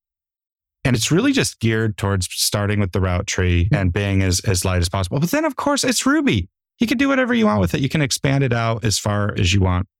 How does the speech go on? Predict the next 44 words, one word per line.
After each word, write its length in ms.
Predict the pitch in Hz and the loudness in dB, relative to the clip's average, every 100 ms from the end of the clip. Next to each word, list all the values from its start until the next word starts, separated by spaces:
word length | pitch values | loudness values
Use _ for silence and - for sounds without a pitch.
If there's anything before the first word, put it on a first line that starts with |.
| _ _ - | _ _ -6
But 120 | 113 | -2
what 140 | 110 | 0
I 160 | 117 147 | 0 0
know 280 | 127 120 113 | 2 2 2
with 220 | 104 - | 0 -2
Jeremy, 720 | - 160 156 107 92 87 98 - _ _ _ _ _ | -2 0 2 2 2 2 0 -4 _ _ _ _ _
it's 180 | 117 - | -4 -2
got 220 | 117 123 | -2 -2
a 40 | 113 | -2
great 240 | 110 120 | -2 -2
maintainer. 680 | 131 135 123 98 98 110 113 | 0 0 0 0 0 -2 -4
Everything 420 | 143 170 190 156 110 | -4 -2 0 0 0
here 160 | 107 | 0
does. 360 | 90 85 90 - _ _ _ _ _ | -2 -2 -4 -6 _ _ _ _ _
So 140 | - 110 | -2 0
I 60 | 95 | -2
trust 400 | - 135 147 - | -2 -2 -2 -2
that. 240 | 104 107 | -2 0
And 100 | 113 | -2
again, 320 | 110 120 110 | 0 -2 -2
I 100 | 110 | -2
think 240 | 98 117 110 | -2 -2 0
I 140 | 110 | -2
would 220 | 101 95 | 0 0
be 180 | 98 98 - - | 0 -2 -4 -4
happy 340 | 101 98 120 | -2 -2 -2
D 240 | 98 104 | 0 0
Ming 200 | 98 98 | 0 0
Jeremy. 500 | 92 92 87 85 85 98 _ _ _ _ _ - | 2 2 2 2 0 -4 _ _ _ _ _ -2
And 560 | 110 107 104 101 98 - | -2 0 0 0 0 -2
I 100 | 104 | -2
also 280 | 110 - | -2 -2
know 160 | 117 107 | 0 0
that 80 | 104 | 0
he 120 | 98 | 0
is 220 | 98 90 | 2 0
very 480 | 90 92 104 110 110 | 2 2 2 0 -2
proud 560 | - 101 95 85 87 107 107 | -2 -4 -4 -4 -4 -6 -4
of 160 | 104 | -2
the 80 | 92 | 0
speed 480 | 90 - 104 95 90 | -2 0 0 0 0
that 220 | 92 87 | -2 -4
it 100 | 87 | -4
has. 520 | - 85 85 95 - | -6 -6 -6 -6 -8